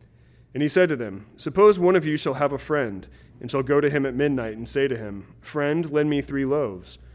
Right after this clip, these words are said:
For a friend of mine has come to me from a journey, and I have nothing to set before him.' And from inside he shall answer and say, 'Do not bother me. The door has already been shut, and my children and I are in bed.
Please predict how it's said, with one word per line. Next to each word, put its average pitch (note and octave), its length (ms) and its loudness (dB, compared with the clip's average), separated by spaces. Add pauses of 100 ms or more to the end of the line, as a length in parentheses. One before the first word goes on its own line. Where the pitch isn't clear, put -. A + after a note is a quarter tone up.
(300)
For D3+ 140 0
a C#3 60 0
friend G3 280 6
of D3 100 -2
mine C3+ 300 0
has C#3 200 -6
come D#3+ 240 0
to D#3 120 -4
me C#3 160 2
from C3 180 -4
a B2+ 60 -4
journey, A#2+ 460 -4 (240)
and A#2 100 -8
I B2 80 -4
have B2+ 160 -4
nothing C3 380 -2
to B2 40 -2
set A#2+ 240 -6
before C#3 360 -6
him.' F2+ 240 -14 (680)
And C3+ 120 -8
from F#3+ 180 6
inside F3+ 460 6
he E3 160 2
shall D#3+ 180 2
answer D3 340 0
and C3+ 140 -2
say, A2+ 400 -6 (380)
'Do C3+ 80 -6
not E3 180 0
bother C3+ 320 0
me. F#2+ 300 -12
The A#2+ 80 -12
door C#3+ 180 2
has C3+ 100 2
already D3 240 2
been C#3+ 200 0
shut, C3+ 360 -2
and C#3 80 -6
my B2+ 120 -4
children C#3+ 420 0
and B2 140 -4
I B2 140 -2
are A#2+ 120 -4
in A#2 120 -6
bed. G#2+ 340 -6